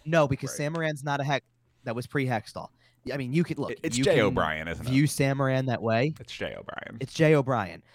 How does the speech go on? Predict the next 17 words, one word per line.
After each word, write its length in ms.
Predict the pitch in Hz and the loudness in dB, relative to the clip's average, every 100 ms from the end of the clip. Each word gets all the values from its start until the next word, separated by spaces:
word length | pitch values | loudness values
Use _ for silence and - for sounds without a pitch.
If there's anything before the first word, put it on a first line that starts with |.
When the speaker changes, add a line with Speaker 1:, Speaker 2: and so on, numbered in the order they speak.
| _ 135 | _ 0
Speaker 1:
And 140 | 147 | 2
he, 100 | 180 - | 2 4
and, 180 | 165 | 4
and 140 | 156 170 | 4 2
here's 220 | 185 170 | 2 2
the 60 | 175 | 0
thing. 260 | 156 98 - _ _ _ - - | 0 -2 -10 _ _ _ -8 0
I 160 | 143 | 0
don't 260 | 170 196 - | 2 -2 -2
know 480 | 160 156 160 185 175 - | 2 6 6 4 -2 -6
if 140 | 151 147 | -6 -4
he 120 | 143 | -2
really 300 | 135 139 139 | 0 0 0
believes 500 | 123 117 113 117 127 | -2 -2 -2 -4 -2
this 180 | 139 165 | 0 2
or 100 | 160 | 2
not. 320 | 156 165 | 4 2